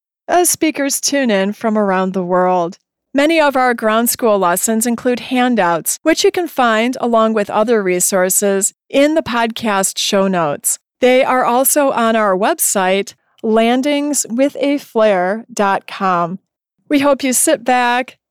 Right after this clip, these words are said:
relax, and enjoy the conversations. Welcome aboard. So we are going to speak about variations on landings, and we are going to start with flapless landings.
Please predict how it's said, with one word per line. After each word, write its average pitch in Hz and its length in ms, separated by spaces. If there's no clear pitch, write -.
relax, 214 840
and 294 180
enjoy 269 480
the 262 80
conversations. 196 1200
Welcome 220 420
aboard. 180 520
So 269 220
we 285 220
are 370 120
going 330 220
to 277 100
speak 247 300
about 233 320
variations 226 760
on 185 220
landings, 240 560
and 220 180
we 233 320
are 214 160
going 233 280
to 269 120
start 208 340
with 170 140
flapless 240 720
landings. 180 720